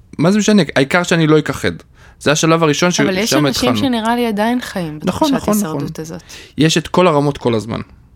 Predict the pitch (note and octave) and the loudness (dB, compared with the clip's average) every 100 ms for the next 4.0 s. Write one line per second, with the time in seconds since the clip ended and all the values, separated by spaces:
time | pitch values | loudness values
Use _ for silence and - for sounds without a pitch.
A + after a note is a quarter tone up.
0 | _ _ - A#2+ A#2+ A2+ A2+ C3 A2 - | _ _ -14 -6 -2 0 0 -2 -6 -8
1 | _ _ - - - A#2+ A#2+ D#3 D3+ C#3+ | _ _ -20 -20 -6 -2 2 4 4 4
2 | D3 C#3+ C#3 F#3+ A#3 D#3 C3+ C3+ B2+ - | 4 2 2 2 2 -2 -2 -2 -4 -8
3 | - - - - - - - B2 B2 | -12 -8 -8 -8 -14 -10 -2 0 0